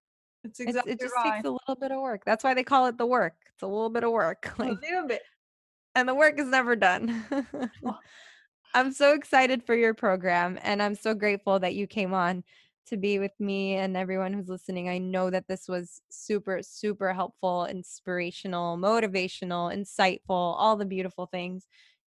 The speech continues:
Speaker 2: And, um, one last thing I want to ask you for, ask you to share is tell me what you are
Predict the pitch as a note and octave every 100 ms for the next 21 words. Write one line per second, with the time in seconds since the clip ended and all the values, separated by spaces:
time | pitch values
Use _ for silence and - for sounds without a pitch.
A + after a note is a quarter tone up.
0 | - G#3 G3 G3 F#3+ G3 F#3+ F3+ F3 F3
1 | F3+ - - G#3 A3+ A3+ G#3+ - - G3
2 | F#3+ F#3+ F#3 F#3+ - F3+ - F3+ - F3
3 | E3+ - F#3 F3+ - E3+ - F3+ - F3+
4 | E3+ F3 - _ _ - _ F#3+ F3+ F#3
5 | - _ _ _ - B3 A3 A#3 A#3+ A#3+
6 | G3 G3 - G3+ G3 - F#3 F3+ E3+ E3
7 | F3+